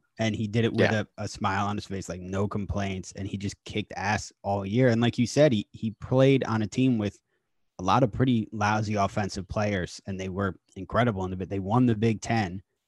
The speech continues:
Speaker 1: and, you know, they struggled in the N C double A tournament like they tend to do at Wisconsin. But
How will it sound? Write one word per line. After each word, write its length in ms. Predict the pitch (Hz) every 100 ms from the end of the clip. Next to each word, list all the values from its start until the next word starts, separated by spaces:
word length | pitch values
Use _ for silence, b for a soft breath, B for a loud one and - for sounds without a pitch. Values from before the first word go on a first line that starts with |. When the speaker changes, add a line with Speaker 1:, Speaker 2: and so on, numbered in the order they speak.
| _ -
Speaker 1:
and, 200 | 101 95
you 60 |
know, 100 | 101
they 140 | 73 67 _ _
struggled 360 | - 120 104 98
in 100 | 95
the 60 |
N 120 | 92 92
C 100 | 101
double 240 | 98 95
A 80 | 90
tournament 400 | - 101 92 -
like 160 | 98 87
they 180 | 92 92 _
tend 240 | - 117 101
to 100 | 104
do 260 | 104 131 107
at 60 |
Wisconsin. 760 | 92 98 - 113 131 90 90 87 _
But 400 | 107 107 101